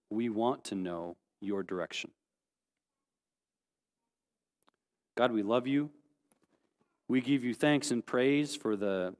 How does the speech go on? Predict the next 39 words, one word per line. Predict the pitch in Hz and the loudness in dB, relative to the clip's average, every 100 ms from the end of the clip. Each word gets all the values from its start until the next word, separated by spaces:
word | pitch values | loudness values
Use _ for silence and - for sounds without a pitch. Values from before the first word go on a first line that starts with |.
| _ | _
the | 92 90 82 _ _ | -6 -6 -8 _ _
places | 135 143 139 113 | 0 0 0 -2
where | 113 | 0
you | 107 127 | 0 0
have | 123 107 | -2 -2
been | 113 | -2
at | 101 | -2
work | 104 123 131 - _ _ _ _ - | -2 -2 -2 -10 _ _ _ _ -6
in | |
our | 98 98 | -2 2
lives, | 104 127 139 131 104 _ _ _ _ _ _ _ | 4 6 6 2 -4 _ _ _ _ _ _ _
some | - 165 160 | 0 6 8
of | 156 | 6
which | 127 143 - | 6 2 2
we've | 117 107 | -2 2
mentioned | 123 135 135 113 | 0 2 0 0
this | - | 0
morning, | 135 135 131 123 | 2 4 4 2
but | 113 - | 0 0
there | 110 | 2
are | 113 113 | 2 2
so | - 120 | 0 0
many | 120 110 | 2 2
more. | 98 82 - _ _ _ _ _ _ _ _ _ _ _ _ _ _ _ - - _ _ _ _ _ 110 | 0 -4 -10 _ _ _ _ _ _ _ _ _ _ _ _ _ _ _ -20 -20 _ _ _ _ _ -4
And | |
now, | 117 127 | 0 4
Lord, | 139 147 | 4 4
we | 117 | 2
just | 110 107 117 | -2 -4 0
ask | 117 131 - | 0 0 -2
that | 107 - _ _ _ - | -4 -4 _ _ _ -8
we | 113 123 | -2 0
would | 113 101 | 0 0
rest | 107 123 131 - - - _ _ _ _ - | 0 0 -2 -8 -10 -18 _ _ _ _ -6
in | 104 | -2
your | 110 | -2
protection | - - 113 - - 131 123 | -4 -6 -4 -2 0 0 -2
and | 87 90 | -6 -2
love | 107 131 | 0 0